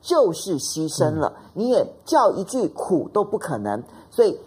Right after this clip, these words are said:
Speaker 1: 香港也好，台湾也好，
Speaker 2: 嗯。
Speaker 1: 恐怕都得要插一弹。所以我觉得第一个指标是，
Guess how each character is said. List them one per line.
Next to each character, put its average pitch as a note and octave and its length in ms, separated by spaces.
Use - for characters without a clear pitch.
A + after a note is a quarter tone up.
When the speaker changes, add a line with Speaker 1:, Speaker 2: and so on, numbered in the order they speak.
Speaker 1:
香 F3+ 220
港 C3 220
也 B2 120
好， C#3 200
台 D3 180
湾 C#3 180
也 B2+ 100
好， - 160
Speaker 2:
嗯。 A#2 60
Speaker 1:
恐 C#3 160
怕 G3 100
都 G3+ 160
得 E3 80
要 B2 120
插 C3 260
一 A2+ 60
弹。 B2 200
所 E4 160
以 - 20
我 A3 80
觉 E3+ 160
得 A#3 80
第 C#4 240
一 A#3 40
个 G3 100
指 A#2+ 180
标 E3+ 240
是， F3+ 340